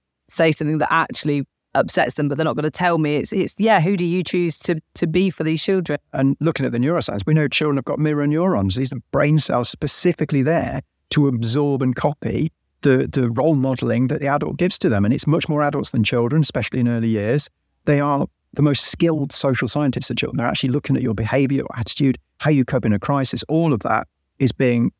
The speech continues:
Speaker 2: absorbed and it's shaping their brain. It's actually changing the shape of their brain. So, yeah, you've got a choice to be anything. And yeah,
Speaker 1: Yeah.
Speaker 2: yeah.
Speaker 1: I mean, my technical term for that is children are sponges.
Speaker 2: Yeah.
Speaker 1: <laughs> And that's my phrase. They are taking in
Speaker 2: No, no.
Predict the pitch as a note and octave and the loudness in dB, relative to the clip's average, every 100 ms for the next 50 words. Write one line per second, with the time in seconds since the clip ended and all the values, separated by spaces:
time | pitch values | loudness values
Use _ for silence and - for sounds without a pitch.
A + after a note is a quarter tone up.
0 | - A2+ - C#3+ C3+ C3 A2+ - B2+ - | -6 -4 -2 0 2 0 -2 -2 0 0
1 | - - F3 F3 D#3+ D3 C3+ C3+ G#2 - | -2 0 0 2 2 2 2 0 0 -2
2 | - - D3+ - D3+ D3 C#3 C3+ - B2+ | -4 -4 -4 -2 0 2 0 0 0 -2
3 | A#2+ A#2+ B2 D3+ A#3 - _ _ _ - | -2 -2 0 0 0 -6 _ _ _ -6
4 | - D3+ D#3 D3+ - F#3 E3+ B2 C3 B2 | 2 4 4 2 0 0 2 0 0 -2
5 | C#3 - D#3+ - C#3 C3 A2+ - - - | -2 0 -2 0 0 2 0 -2 -6 -8
6 | _ - A#2 A2+ A2+ C#3 C#3+ - - A#2 | _ -6 0 2 0 -2 -8 -12 -4 2
7 | F3 F3 F3+ F3 E3 C#3+ E3+ D3+ D#3 - | 4 4 2 0 0 -2 -2 0 -2 -4
8 | D3 - C#3+ B2+ C3+ C3+ C3+ - _ - | -4 -2 -4 -2 -2 -2 -4 -8 _ -2
9 | F#3 E3 D#3 D3 - D#3 D3+ C#3 C#3 C#3+ | 2 2 2 -2 -2 0 0 0 -4 -6
10 | - _ - B2 B2+ A2 C4+ - _ - | -12 _ -2 0 2 0 -4 -4 _ 2
11 | B3+ A#3 A3 A3 G#3+ G3 G3 F3+ F3 - | 6 6 4 2 0 0 0 2 0 -4
12 | - - E3 F3+ E3+ D#3+ - A3+ - A#3 | -10 -4 0 0 0 -4 0 0 2 2
13 | G3+ F3+ C3 D3 D3+ A2 | 2 2 2 0 0 -2